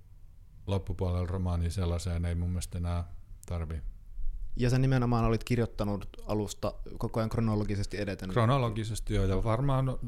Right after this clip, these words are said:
Speaker 1: mä sanoisin, että aika tarkkaan kahdensadan liuskan kohdalla siis se on suunnilleen tapahtunut se sellainen tosi onnelliseksi tekevä vaihe.
Speaker 2: Missä vaiheessa se oli sitä tarinaa?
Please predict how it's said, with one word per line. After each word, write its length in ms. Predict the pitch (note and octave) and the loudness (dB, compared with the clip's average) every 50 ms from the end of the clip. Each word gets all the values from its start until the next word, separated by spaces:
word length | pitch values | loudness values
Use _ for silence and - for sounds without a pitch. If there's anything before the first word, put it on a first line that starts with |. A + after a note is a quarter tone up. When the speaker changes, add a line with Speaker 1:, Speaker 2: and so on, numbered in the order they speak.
| A2 - C3 | -6 -6 -4
Speaker 1:
mä 160 | C3+ A#2 A2+ | -2 -2 0
sanoisin, 400 | - B2+ G#2+ G#2+ C3+ C#3 - C3 | 0 2 2 2 2 0 0 0
että 160 | A#2+ - C3+ | 0 2 2
aika 160 | B2+ - A#2 | 2 2 0
tarkkaan 400 | F2+ A2 G#2 - - - G#2+ G2+ | 0 0 -2 -2 0 0 0 0
kahdensadan 680 | - G#2 G#2 G#2+ G2 F2 - G2 F2 F2 F2 F2 F2+ - - - - | 2 2 2 4 4 2 0 0 0 0 0 0 -2 -4 -8 -10 -8
liuskan 400 | F#2+ F#2+ F#2 E2+ - - F2+ E2+ | -6 -4 -4 -6 -4 -4 -4 -2
kohdalla 460 | - F2+ E2+ F2 F2+ E2+ D#2+ E2 E2 | -2 0 -2 0 0 0 -2 -2 -2
siis 460 | D#2+ - F2 E2 D#2+ - - - - - - - - - - - - - - - - - - - - - - - - - - - | -4 -4 -4 -4 -4 -4 -6 -8 -10 -12 -16 -16 -14 -14 -14 -16 -16 -18 -18 -18 -18 -18 -16 -14 -12 -12 -10 -10 -10 -12 -12 -10
se 160 | - - - G2+ | -8 -2 0 0
on 80 | G2 | 2
suunnilleen 500 | F2+ G#2 G#2 G#2 G2+ F#2+ F#2 F#2+ F#2 F2 | 2 2 2 4 4 4 4 2 2 2
tapahtunut 680 | F2+ F#2+ F#2 - - G#2 F2+ - - - F#2 F2+ F2 | 0 0 0 0 0 0 0 0 -2 -2 -2 -2 -2
se 160 | - - F#2+ - | -2 -4 -6 -4
sellainen 760 | - G2 F2+ F2 F2 E2 E2+ E2+ E2+ F2 F2 F2+ F2+ F2+ F2 E2+ D#2+ - - - - - - - - - - - - - - - - - - - - - - - | -2 0 2 2 2 2 2 2 2 2 2 2 2 4 2 2 2 0 0 -2 -2 0 0 0 0 2 -2 -2 -4 -4 -4 -4 -6 -4 -4 -4 -6 -4 -2 -2
tosi 420 | F#2+ E2 - - F2+ E2 E2 E2+ - - - - - - - - - - - - - - | -2 -2 0 0 0 0 0 0 -4 -8 -10 -12 -12 -12 -14 -14 -14 -14 -14 -12 -8 -4
onnelliseksi 540 | F#2+ F2+ F2 E2+ E2 D#2+ D#2+ F2 - - | -2 0 0 0 0 -2 -4 -4 -6 -6
tekevä 340 | - G2+ - F2 D#2+ D#2 D#2+ | -6 -4 -4 -2 0 0 0
vaihe. 240 | D#2+ D#2+ D#2 D#2 D#2+ - - - - - - - | 0 0 0 -2 -2 -2 -2 -2 -2 -2 -4 -4
Speaker 2:
Missä 380 | - A2 A#2+ A#2+ - - A#2 | 0 2 2 2 2 0 0
vaiheessa 340 | G#2+ A2 A2 A2+ - - G#2+ | 0 2 2 0 0 -2 -2
se 60 | G#2+ | -2
oli 100 | A2 G#2+ | 0 -2
sitä 140 | G2+ - A2+ | 0 -2 -4
tarinaa? 480 | - - - - - - - - C#2+ | -2 0 0 0 0 -2 -4 -4 -4